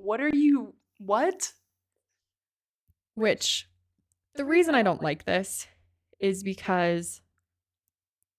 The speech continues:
Speaker 2: the Dumas is one of those places that will s-, kind of just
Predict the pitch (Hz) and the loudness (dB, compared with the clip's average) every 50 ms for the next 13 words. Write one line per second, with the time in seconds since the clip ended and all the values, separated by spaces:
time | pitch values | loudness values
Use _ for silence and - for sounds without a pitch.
0 | _ _ _ _ _ _ _ _ _ _ _ _ _ _ _ _ _ _ _ 196 | _ _ _ _ _ _ _ _ _ _ _ _ _ _ _ _ _ _ _ -8
1 | 196 190 208 214 220 233 220 - 240 214 - 202 190 180 175 175 175 170 170 - | -4 -2 0 2 2 0 0 -2 -6 -6 -4 -4 -4 -4 -2 -2 -2 -2 -2 -6
2 | - - 165 165 160 - - 170 170 170 170 180 196 - - - - _ _ _ | -8 -6 -4 -4 -4 -2 0 0 0 0 -2 -4 -8 -10 -12 -14 -16 _ _ _
3 | _ _ _ _ _ _ _ _ _ _ _ _ _ _ _ - 175 180 175 - | _ _ _ _ _ _ _ _ _ _ _ _ _ _ _ -8 -6 -4 -4 0
4 | 180 175 175 170 - - - - - - - - - - - 190 190 190 185 185 | 0 0 0 0 -2 -6 -8 -8 -8 -8 -10 -12 -12 -6 -2 0 0 0 0 -2
5 | 185 180 160 - - - - - - - - | -4 -6 -6 -4 -6 -6 -8 -10 -12 -14 -16